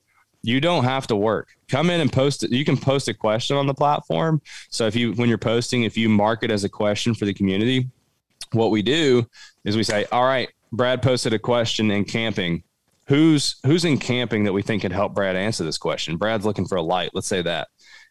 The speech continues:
And it'll send out push notifications or notifications to, um, all of the people that we find relevant. We're not gonna harass people,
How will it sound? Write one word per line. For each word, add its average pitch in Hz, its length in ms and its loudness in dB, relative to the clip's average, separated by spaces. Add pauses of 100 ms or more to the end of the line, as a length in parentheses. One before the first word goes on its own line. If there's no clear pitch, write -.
And 104 120 2
it'll 135 200 2
send 135 260 0
out 127 200 0
push 151 200 0
notifications 110 800 0
or 107 160 0
notifications 110 760 0
to, 101 360 0 (320)
um, 92 400 0
all 113 300 2
of 101 100 -4
the 101 140 0
people 110 340 -2
that 101 100 0
we 107 140 0
find 101 320 -2
relevant. 101 460 0
We're 135 60 0
not 123 120 -2
gonna 92 240 -2
harass 95 340 -2
people, 92 460 -8